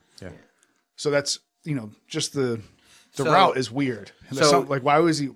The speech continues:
Speaker 2: driving all the way down there? Like, what did he
Speaker 1: Especially when
Speaker 3: Well,
Speaker 1: you
Speaker 3: we
Speaker 1: try to take into consideration that this was a cold night. It never got above five degrees, I don't think. I mean, the
Speaker 2: Ooh.
Speaker 1: high for that day was seventeen, but at night the temperatures were down as low as five degrees. He wasn't dressed for the weather.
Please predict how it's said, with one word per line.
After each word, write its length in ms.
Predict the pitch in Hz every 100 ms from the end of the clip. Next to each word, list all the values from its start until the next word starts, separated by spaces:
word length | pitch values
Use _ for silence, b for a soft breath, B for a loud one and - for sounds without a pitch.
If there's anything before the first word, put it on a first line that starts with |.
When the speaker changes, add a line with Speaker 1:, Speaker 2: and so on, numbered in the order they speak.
| -
Speaker 2:
driving 280 | - 127 135
all 80 | 139
the 60 | 139
way 100 | 131
down 240 | 135 131
there? 180 | 131 123
Like, 140 | 117
what 80 | 131
did 80 | 127
he 60 | 120
Speaker 1:
Especially 400 | 117 208 175 170
when 100 | 139
Speaker 3:
Well, 60 | 135
Speaker 1:
you 40 |
Speaker 3:
we 20 |
Speaker 1:
try 140 | 139 127
to 60 |
take 200 | 110 120
into 360 | 117 101 95 95
consideration 640 | - 104 95 92 92 - 92
that 260 | 90 85 - 330
this 400 | 117 107 - - _ _
was 180 | 127 110
a 40 |
cold 320 | - 123 120 110
night. 240 | 92 98
It 80 | 113
never 220 | 117 120
got 160 | 110 104
above 500 | 95 104 101 98 - _ _ _
five 260 | 107 101
degrees, 540 | 98 107 - 98 104 95
I 80 | 92
don't 180 | 90 87
think. 220 | 101 104
I 40 |
mean, 100 | 110
the 180 | 110 104
Speaker 2:
Ooh. 20 | -
Speaker 1:
high 340 | - 143 139
for 100 | 143
that 180 | 123 107
day 140 | 117 107
was 160 | 98
seventeen, 680 | - 107 101 90 - 107 117
but 220 | 110 101 b b -
at 120 | 101
night 280 | 98 104 110
the 100 | 101
temperatures 500 | 113 110 104 107 95
were 80 | 95
down 240 | 98 98
as 160 | 92 92
low 160 | 95
as 100 | 92
five 300 | - 104 98
degrees. 520 | 95 - 101 101 123 - b b
He 40 | 120
wasn't 200 | 110 117
dressed 200 | 110 -
for 80 |
the 80 | 117
weather. 360 | 101 95 95